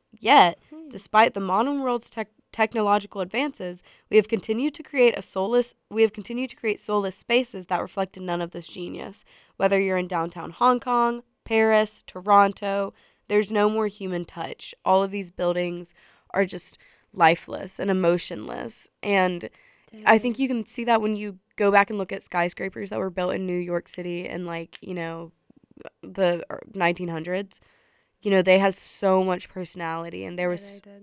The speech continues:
Speaker 2: did.
Speaker 1: you could look at them, and, and they were just all very different from each other. And now, anytime a new skyscraper goes up, it's just,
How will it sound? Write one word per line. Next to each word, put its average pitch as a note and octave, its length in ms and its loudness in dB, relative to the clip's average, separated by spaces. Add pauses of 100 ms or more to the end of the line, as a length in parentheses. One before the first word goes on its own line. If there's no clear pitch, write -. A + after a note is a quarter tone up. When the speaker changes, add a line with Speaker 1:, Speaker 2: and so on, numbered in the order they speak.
Speaker 2:
did. F#3+ 140 -16
Speaker 1:
you G3 100 -6
could F#3+ 140 -8
look F3+ 260 -2
at G3 120 -8
them, F3+ 200 -2
and, E3+ 180 -6
and F#3 160 -6
they F3 60 4
were F3+ 140 -6
just F3+ 180 -12
all F#3 140 2
very F3+ 280 -4
different A#3+ 400 -10
from G#3 140 -6
each F#3 140 -6
other. F3 260 -8 (380)
And F#3+ 120 -2
now, G#3+ 280 8
anytime F#3+ 420 2
a F3+ 60 -2
new F3 100 -4
skyscraper G3 640 -4
goes F3 240 -4
up, E3+ 200 -6
it's - 160 -14
just, - 300 -12